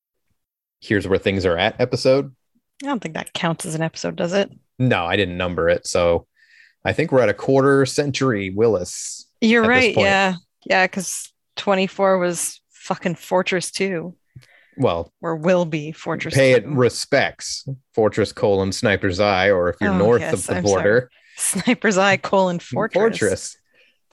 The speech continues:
Speaker 1: But that's not what we're here to talk about today. We're here to talk about nineteen ninety-eight's two-hour-long
Speaker 2: The Siege.
Speaker 1: The Siege,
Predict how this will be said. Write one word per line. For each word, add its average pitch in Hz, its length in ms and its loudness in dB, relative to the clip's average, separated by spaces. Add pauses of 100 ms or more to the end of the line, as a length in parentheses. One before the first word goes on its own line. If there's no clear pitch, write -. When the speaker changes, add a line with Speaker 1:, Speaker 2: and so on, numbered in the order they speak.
(540)
Speaker 1:
But 123 100 2
that's 170 180 2
not 156 140 4
what 156 100 6
we're 135 120 4
here 147 140 4
to 117 80 -2
talk 123 280 -2
about 110 240 2
today. 101 380 0
We're 90 140 -8
here 120 140 2
to 104 100 -8
talk 110 300 -2
about 104 300 0
nineteen 113 400 0
ninety-eight's 107 680 0 (920)
two-hour-long 117 1000 2
Speaker 2:
The 123 60 0
Siege. 101 180 -4
Speaker 1:
The 107 80 0
Siege, 147 1000 -2